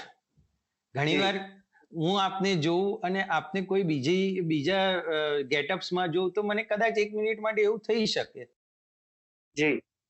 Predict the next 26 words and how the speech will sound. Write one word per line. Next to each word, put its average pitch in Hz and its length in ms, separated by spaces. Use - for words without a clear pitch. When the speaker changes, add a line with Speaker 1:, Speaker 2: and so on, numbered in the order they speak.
Speaker 1:
પણ 240 120
મારો 175 360
મકસદ 214 500
વધારે 170 520
એ 202 160
છે 143 240
કે 165 300
મારે 143 360
એમના 165 260
હસ્તાક્ષર 135 680
જોઈતા 120 340
હતા, 139 280
એમના 156 360
હાથે 131 440
લખેલું 160 640
કંઈક 135 240
જોઈતું 117 440
હતું. 135 300
અને 196 680
ગોપી 196 440
મેમ, 190 220
અહીંયા 190 540
એક 208 200
વાત 214 140
મારે 214 320
પ્રેક્ષકોને, 196 800